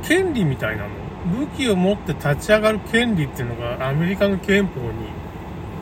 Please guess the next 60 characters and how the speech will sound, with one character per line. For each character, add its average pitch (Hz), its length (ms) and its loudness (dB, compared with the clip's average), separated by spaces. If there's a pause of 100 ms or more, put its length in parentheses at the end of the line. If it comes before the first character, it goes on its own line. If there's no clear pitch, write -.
(2750)
定 165 240 4
め 196 100 6
ら 196 120 8
れ 151 60 -2
て - 100 -8
る - 80 -10
ん - 20 -12
で - 80 -10
す - 100 -10
よ、 - 60 -10 (500)
本 127 140 -2
当 123 120 -6
に。 - 260 -8 (920)
政 277 320 6
府 226 40 0
が 170 120 6
な 208 120 6
ん 208 40 2
か 180 80 0
変 233 160 6
な 220 100 8
こ 170 80 -2
と 143 120 2
し - 80 -4
た 131 100 2
ら、 123 60 0
武 160 160 0
器 226 100 -2
持 160 140 4
っ - 20 -4
て - 120 -6
立 - 240 -2
ち 160 60 4
上 151 60 6
が 151 100 2
れ 156 80 2
っ - 40 0
て - 140 -8
い - 20 -6
う - 40 -8 (180)
憲 139 160 0 (640)
法、 156 60 10
ア 160 60 10
メ 190 120 4
リ 165 80 6
カ 151 120 6
の 160 80 6
憲 135 220 -2
法、 - 180 -8
す - 180 -2
ご 220 120 2
い 185 60 6
で 139 60 -4
す - 140 -8
よ - 140 -10
ね。 110 80 -6 (1080)
こ 208 60 0
の 262 120 0
辺 277 240 0
で 285 260 -2